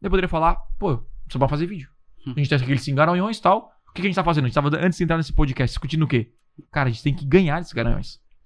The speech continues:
Speaker 1: Nós temos que ir pro próximo nível. Como que a gente pode melhorar esses vídeos? O que que a gente aprendeu com esses vídeos?" Porque a gente tá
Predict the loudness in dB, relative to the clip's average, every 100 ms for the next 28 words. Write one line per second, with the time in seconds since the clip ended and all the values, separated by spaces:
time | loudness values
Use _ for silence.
0 | -6 0 0 0 2 4 4 0 2 2
1 | 2 2 0 0 0 0 2 2 2 0
2 | -2 -2 -2 -2 0 0 0 0 0 -2
3 | -2 0 0 0 -8 -16 _ -20 -20 -4
4 | -2 2 2 2 -4